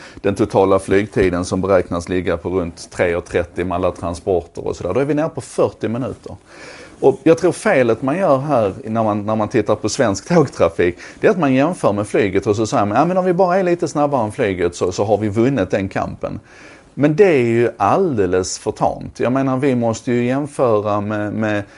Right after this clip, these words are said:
pendling. Jag menar, om det tar fyrtio minuter att, att åka tåg mellan Malmö och Stockholm så är det ju pendlingsavstånd. Då kan du bo på det ena stället och jobba på det andra. Och det är ju då det börjar hända saker, när vi spänner tanken så här.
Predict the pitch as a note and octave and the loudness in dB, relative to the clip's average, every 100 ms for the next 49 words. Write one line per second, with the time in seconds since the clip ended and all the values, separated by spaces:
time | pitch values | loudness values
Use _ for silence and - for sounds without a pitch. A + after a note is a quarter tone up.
0 | - - - A2+ A3 G#3 F2+ F#2+ G2+ A#2 | -20 -14 -4 -2 -2 -2 -4 -6 -8 -6
1 | B2+ D3 D#3 D#3+ E3 D#3+ - A3 D3+ - | -2 0 0 0 2 0 2 0 0 -2
2 | D3+ D#3 D#3+ B2 - A#2 A2+ A#2 A2+ A#2 | -2 0 0 -2 0 0 2 0 0 0
3 | A#2+ A#2 B2 A#2 B2+ A#2+ D3+ F#2+ G#2 G#2+ | 0 2 0 0 -2 0 0 0 -2 -4
4 | G#2 A2 A2 C#3+ A2+ G2 - A#2+ - G2+ | -2 0 0 0 -2 -6 -2 -4 -2 -4
5 | F2 - - - G#3 G3 G#3 F#3 A3 B3 | -4 -8 -20 -2 2 2 2 0 0 0
6 | G2+ F#2+ - - - - D#3 - C#3+ D3 | -2 -4 -6 -8 -8 -6 -4 -4 -2 -2
7 | C#3+ G3+ F#3 C3 D#3 F3+ D3+ - D#3+ B2+ | 2 4 2 2 -2 -2 -6 -4 -2 -2
8 | B2 C3 D#3 G#2+ C#3 F#3+ G2+ F#2 - - | -2 -2 -2 -4 -4 -6 -6 -8 -12 -16
9 | - - C#3 E3 D#3 F3+ C3 C3 B2+ D3 | -16 -2 2 2 4 4 4 2 0 0
10 | F3 B2+ G#2 F#2 G2+ A2 A#2 - E3+ G#2+ | -2 -2 -2 -6 -6 -6 -6 -2 -2 -2
11 | G2+ - A#2 C3+ - - A2+ G#2+ | -4 -6 -6 -6 -10 -12 -12 -14